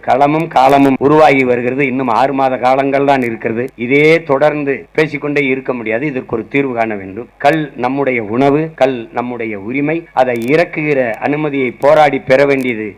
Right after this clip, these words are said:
தமிழனாக பிறந்த ஒவ்வொருவருடைய கடமை. அதை செய்ய போராடுகிற ஒவ்வொருவருக்கும் தோளுக்கு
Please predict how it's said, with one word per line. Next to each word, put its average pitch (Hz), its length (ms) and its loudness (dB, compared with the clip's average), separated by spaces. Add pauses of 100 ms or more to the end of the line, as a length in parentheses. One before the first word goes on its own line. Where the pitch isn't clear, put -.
(120)
தமிழனாக 151 540 0
பிறந்த 135 380 -2
ஒவ்வொருவருடைய 120 840 2
கடமை. - 160 -10 (440)
அதை 113 440 -2
செய்ய 151 340 2 (520)
போராடுகிற 156 560 4
ஒவ்வொருவருக்கும் 147 880 -2
தோளுக்கு 160 480 2